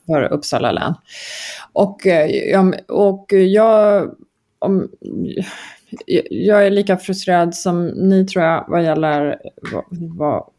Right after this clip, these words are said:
hur mycket i, eh, i den kommunala organisationen, och som, inte bara den kommunala, ute på myndigheter också, som bara går till trams och massa samordnare som samordnar varandra och jag vet inte allt.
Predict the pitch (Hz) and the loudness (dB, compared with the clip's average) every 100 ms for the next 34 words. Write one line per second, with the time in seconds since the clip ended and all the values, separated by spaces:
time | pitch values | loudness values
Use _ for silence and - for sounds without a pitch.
0 | _ _ _ - 190 180 175 170 151 - | _ _ _ -2 2 2 0 -2 -2 -4
1 | - - 170 160 160 160 _ _ _ _ | -6 0 2 2 0 -4 _ _ _ _
2 | _ _ _ _ _ _ - - 165 160 | _ _ _ _ _ _ -20 -8 -6 -4
3 | 131 165 160 160 165 175 165 165 156 156 | 0 0 0 -4 0 0 2 2 0 2
4 | 156 156 151 160 - - 180 156 165 156 | 2 0 -2 -4 -6 -2 -2 0 -2 -4
5 | 143 143 - 185 170 175 170 175 156 160 | -4 -4 -6 -4 0 0 2 2 2 -2
6 | 175 160 165 165 135 - - 185 180 156 | -4 0 0 0 -2 -6 0 0 0 -4
7 | 165 156 147 151 123 135 139 - - 143 | -4 -2 -2 -2 -2 -4 -6 -8 -10 -8
8 | 131 87 69 135 131 131 135 95 - _ | -6 -6 -4 -4 -2 -4 -6 -10 -10 _
9 | - - - - - - _ _ - 208 | -20 -20 -18 -18 -18 -20 _ _ 0 2
10 | 180 175 - 170 160 165 160 156 175 165 | 2 0 -2 -4 -2 -2 -4 -2 0 2
11 | 160 160 160 160 156 165 160 156 151 151 | 2 2 0 -2 -4 -2 0 0 0 2
12 | 147 147 143 151 151 151 147 147 151 127 | 2 0 2 2 2 0 -4 -6 -2 -2
13 | 131 - | -4 -12